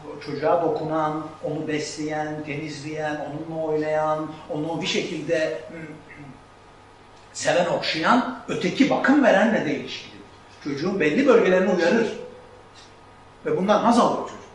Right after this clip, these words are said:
O anlamda da çocuk erotik bir oyuncaktır.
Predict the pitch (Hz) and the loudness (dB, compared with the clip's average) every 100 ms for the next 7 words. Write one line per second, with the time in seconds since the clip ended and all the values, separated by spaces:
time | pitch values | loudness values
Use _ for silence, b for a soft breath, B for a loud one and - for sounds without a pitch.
0 | - - - - - - - - - - | -20 -20 -20 -20 -20 -20 -20 -20 -20 -20
1 | - 156 156 165 165 160 147 147 220 - | -14 -4 0 2 2 0 0 2 2 2
2 | - - - 151 170 185 - - - - | -2 -4 -2 -2 -2 -4 -8 -12 -14 -8
3 | 160 156 151 - 175 180 208 220 - - | 0 2 2 -2 -2 0 2 2 2 -4